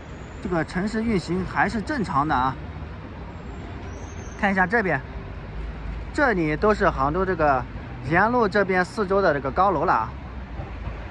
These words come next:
你像那边就是延安路这个新华书店了，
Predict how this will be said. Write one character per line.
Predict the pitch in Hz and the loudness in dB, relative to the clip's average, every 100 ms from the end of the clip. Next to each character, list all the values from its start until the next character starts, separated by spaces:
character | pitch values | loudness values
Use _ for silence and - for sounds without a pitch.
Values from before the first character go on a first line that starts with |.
| - | -10
你 | 143 151 | -4 0
像 | 190 190 | 4 4
那 | 233 226 | 6 4
边 | 190 | 4
就 | 185 | 4
是 | 175 180 143 - - - - - 151 | 4 4 2 0 -12 -14 -12 -10 0
延 | 180 | 2
安 | 208 | 4
路 | 208 | 2
这 | 170 | 0
个 | 151 | -2
新 | - 220 | -2 0
华 | 185 180 | 2 2
书 | 226 | 0
店 | 226 269 | 0 2
了， | 175 | 4